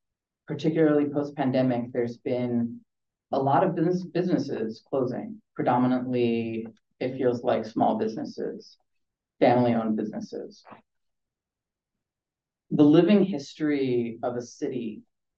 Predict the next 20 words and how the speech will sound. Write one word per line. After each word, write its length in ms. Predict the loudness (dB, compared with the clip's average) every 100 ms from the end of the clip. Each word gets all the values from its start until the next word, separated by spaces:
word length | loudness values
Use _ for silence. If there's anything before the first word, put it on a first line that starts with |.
| _ _ _ _ _ _ _ _ _ _ _ -8
is 460 | -2 -2 -2 -8 -4
in, 160 | 0 0 2
in, 400 | 2 2 -2 0
in, 640 | 0 2 0 -2 -4 -10 -6
like, 340 | -4 -4 -8 -10
the 200 | -10 -4
families 520 | 0 2 4 4 0 -2
that 120 | -6
have 100 | -6
been 200 | -6 -2
running 320 | -2 0 -2
businesses 760 | -2 -4 -8 -6 -4 -4 -8 -4
for 560 | 0 2 2 0 -2 -8 _ _ _ -18
generations 800 | -4 0 2 0 -2 -4 -2 -2
is 220 | -4 -8
something 360 | -4 -2 4 4
that's, 220 | 2 0
like, 220 | 0 0 -2
really 380 | -2 -2 -2 -2
fragile. 440 | -2 -2 -4 -14